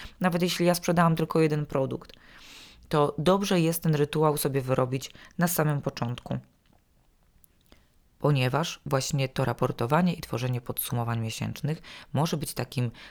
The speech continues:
rytuałem pielęgnującym i wspierającym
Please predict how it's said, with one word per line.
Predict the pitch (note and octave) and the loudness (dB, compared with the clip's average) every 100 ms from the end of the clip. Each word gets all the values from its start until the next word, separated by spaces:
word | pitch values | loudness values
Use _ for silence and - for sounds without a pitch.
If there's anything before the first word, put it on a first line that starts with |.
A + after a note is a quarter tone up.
| - | -4
rytuałem | C3 - C3+ B2 C3+ F3+ A#3 - _ _ - _ _ _ _ | -2 -2 0 0 2 0 -4 -8 _ _ -20 _ _ _ _
pielęgnującym | - E3+ E3 E3 E3 E3 D#3 D3+ - D3+ | 0 4 4 4 4 6 4 2 0 -2
i | E3 | -2
wspierającym | - - F3+ D3+ C3+ B2+ - A#2 A2 | -6 2 4 6 4 0 -4 -6 -6